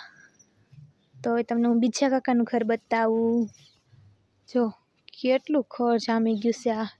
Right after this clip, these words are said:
ચોમાસાનું તો બધે એવું થઈ જાય. આ છે મારા બીજા કાકાનું ઘર. એ છે ને એક જ રૂમ બનાવેલો છે. અને બીજા છે ને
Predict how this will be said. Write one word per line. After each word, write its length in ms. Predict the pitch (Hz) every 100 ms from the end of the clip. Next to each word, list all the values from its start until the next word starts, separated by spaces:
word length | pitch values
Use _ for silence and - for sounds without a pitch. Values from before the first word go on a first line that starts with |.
| -
ચોમાસાનું 500 | 262 254 240 240 233
તો 80 | 226
બધે 200 | 233 240
એવું 160 | 226
થઈ 220 | 220 277
જાય. 160 | 254 254 _ _ _ _ _ _ _ - _ - - _ _ _ _ _ _ _ _ _ _ _ _ _ _ _ _ _ _ _ _ _ _ _ _ -
આ 140 | 262 240
છે 220 | - 240
મારા 280 | 214 214 233
બીજા 360 | 220 262 294
કાકાનું 460 | 269 262 254 233 226
ઘર. 440 | - 226 226 226 233 - _ _ _ _ _ _ _ _
એ 240 | 269 240 247
છે 160 | -
ને 120 | 262 233
એક 220 | 247 - 226
જ 160 | 226
રૂમ 220 | 233 226
બનાવેલો 480 | 220 226 220 214 220
છે. 220 | 220 - 277 - _ _ _ _ _ _ _ _ _ _ 370
અને 160 | 226 220
બીજા 400 | 220 226 220 247
છે 180 | 226 -
ને 180 | 240 226